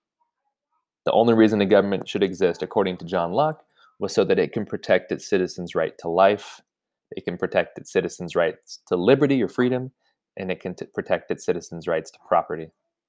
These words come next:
He's gonna be a major influencer in American government, uh, which was becoming an idea at this time.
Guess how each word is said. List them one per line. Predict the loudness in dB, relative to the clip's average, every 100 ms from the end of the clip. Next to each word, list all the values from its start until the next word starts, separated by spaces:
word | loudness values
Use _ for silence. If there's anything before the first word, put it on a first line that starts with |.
| _ _ _ _ _ _ _ _ _ _ _ _ _ _
He's | -2 2
gonna | 2 0
be | 0 0
a |
major | -2 2 4 6 4 0
influencer | 0 -4 -2 -2 -2 0 2
in | 2
American | 2 0 0 -4 -2
government, | 0 0 -4 -10 _ _ _ _ -2
uh, | 2 2
which | 0 -4 -2
was | -2 -2 -6 _ _ -20 _ _ _ -2
becoming | -2 2 0 2 -2
an | 0
idea | 0 0 0 0
at | 0
this | -4 -2
time. | -4 -4